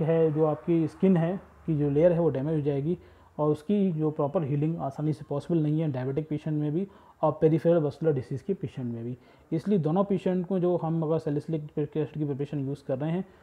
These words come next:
तो उसमें काफ़ी ज़्यादा सावधानियाँ रखनी पड़ती हैं। Next है आपका propylene glycol। Propylene glycol is used alone as a cryolytic agents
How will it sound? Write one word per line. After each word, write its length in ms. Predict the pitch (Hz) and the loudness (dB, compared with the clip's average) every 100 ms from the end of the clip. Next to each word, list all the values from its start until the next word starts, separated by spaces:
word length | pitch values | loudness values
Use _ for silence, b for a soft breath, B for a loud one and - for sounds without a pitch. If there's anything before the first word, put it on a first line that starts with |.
| b - | b -4
तो 60 | |
उसमें 220 | 151 180 170 | -2 -2 -2
काफ़ी 300 | 147 - 160 | -2 0 0
ज़्यादा 240 | 143 170 | 0 -2
सावधानियाँ 800 | - - 135 120 123 127 160 170 - - | -4 -8 -6 -4 -4 -4 -4 -6 -14 -16
रखनी 200 | 127 139 | -10 -8
पड़ती 320 | 123 - - | -8 -12 -14
हैं। 240 | - - - - b b b b b 160 | -20 -20 -20 -20 b b b b b 2
Next 260 | 202 - | 2 4
है 60 | 214 | 2
आपका 220 | 196 214 220 - - - 175 - | 6 4 4 0 -12 -10 -8 0
propylene 440 | 180 170 170 202 180 | 2 4 4 4 2
glycol। 380 | 135 117 - 110 117 - - | 0 -6 -8 -10 -10 -20 -2
Propylene 320 | 160 156 208 202 | 0 4 4 4
glycol 240 | 180 208 | 2 2
is 160 | 190 170 147 | 0 0 0
used 200 | 190 190 - | 2 0 0
alone 200 | 156 175 | 0 0
as 160 | 165 - | 0 -4
a 60 | - | -4
cryolytic 480 | 139 151 143 156 151 | 0 0 0 0 0
agents 260 | 139 165 | 0 -4